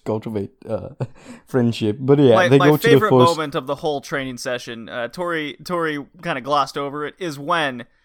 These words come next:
Speaker 2: he's chucking balls as hard as he can. This is episode five.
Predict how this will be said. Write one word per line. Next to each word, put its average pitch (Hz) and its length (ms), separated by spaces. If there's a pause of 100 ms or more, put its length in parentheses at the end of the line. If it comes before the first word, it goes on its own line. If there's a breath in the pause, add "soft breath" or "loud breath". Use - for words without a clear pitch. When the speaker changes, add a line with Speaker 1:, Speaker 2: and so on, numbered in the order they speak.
(200)
Speaker 2:
he's 185 280
chucking 226 600
balls 120 560
as 147 220
hard 233 800
as 196 300
he 202 260
can. - 220
This 170 160
is 151 80
episode 131 340
five. - 380